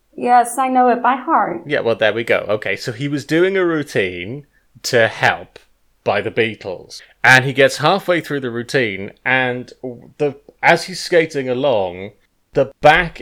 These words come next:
Speaker 2: end of one of his skates clips the front end of the other. And so he stumbles. And normally what this would, what this would, would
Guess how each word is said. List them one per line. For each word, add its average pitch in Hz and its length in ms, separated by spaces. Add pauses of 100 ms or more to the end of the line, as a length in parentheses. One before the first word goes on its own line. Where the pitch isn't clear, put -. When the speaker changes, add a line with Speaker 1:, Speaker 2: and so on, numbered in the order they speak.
(120)
Speaker 2:
end 147 320
of 107 160
one 143 200
of 131 180
his 117 200
skates - 520
clips - 340
the 123 100
front 139 420
end 113 280
of 104 80
the 123 160
other. - 420 (340)
And 139 160
so 127 220
he 139 160
stumbles. - 760 (200)
And 90 800 (100)
normally 160 540
what 113 320
this 117 240
would, 107 300
what 113 320
this 110 240
would, 101 180 (140)
would 104 300